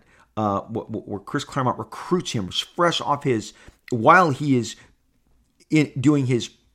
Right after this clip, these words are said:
legendary, memorable, historic Daredevil run. He convinces Frank to join him for four issues to reestablish, uh, the legacy of Wolverine, kind of taken in a du-, new direction with, with, with the, all of the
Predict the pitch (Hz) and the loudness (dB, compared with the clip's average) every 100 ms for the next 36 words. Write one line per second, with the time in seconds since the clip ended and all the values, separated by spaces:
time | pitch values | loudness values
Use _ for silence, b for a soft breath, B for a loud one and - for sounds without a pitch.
0 | - 117 151 143 143 143 143 123 139 135 | -6 0 0 0 0 0 0 0 0 0
1 | 123 127 123 - 135 123 117 113 120 113 | 0 0 -2 -4 -2 -2 -2 -2 0 0
2 | 95 90 90 - - B B 156 131 123 | -4 -6 -8 -12 -20 B B -8 -4 -2
3 | 131 131 120 - 117 107 104 120 117 107 | -2 -4 -6 -4 -6 -6 -6 -4 -4 -6
4 | 110 120 113 95 - 90 B B 110 120 | -6 -2 -2 -4 -6 -10 B B -4 -2
5 | 120 - 101 104 110 117 - - b b | -4 -6 -6 -6 -6 -8 -10 -14 b b
6 | b b 107 90 - 110 101 123 117 - | b b -6 -6 -6 -6 -2 -2 -4 -8
7 | 104 - 101 107 95 104 101 90 B - | -8 -8 -6 -6 -4 -6 -6 -10 B -8
8 | 120 - 120 120 127 110 120 - 117 117 | -8 -4 -4 -4 -4 -4 -6 -6 -4 -2
9 | 107 117 - 104 87 _ b b 90 _ | -2 -4 -6 -8 -10 _ b b -14 _
10 | b b 95 95 - - 101 117 101 90 | b b -10 -10 -12 -8 -2 -2 -2 -6